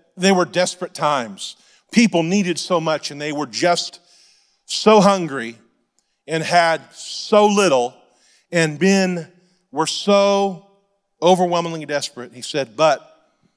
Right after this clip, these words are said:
I was safer back then than I am today in my billionaire's neighborhood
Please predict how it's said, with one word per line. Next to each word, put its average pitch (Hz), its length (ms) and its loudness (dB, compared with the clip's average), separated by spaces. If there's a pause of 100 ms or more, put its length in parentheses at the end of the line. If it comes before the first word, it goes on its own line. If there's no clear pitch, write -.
(260)
I 170 160 6
was 160 180 0
safer 214 500 2
back 180 320 -2
then 123 480 -10 (760)
than 135 140 -2
I 143 120 0
am 143 220 -6
today 123 680 -2 (720)
in 123 180 -8
my 123 160 -2
billionaire's 135 1160 -6
neighborhood 101 840 -8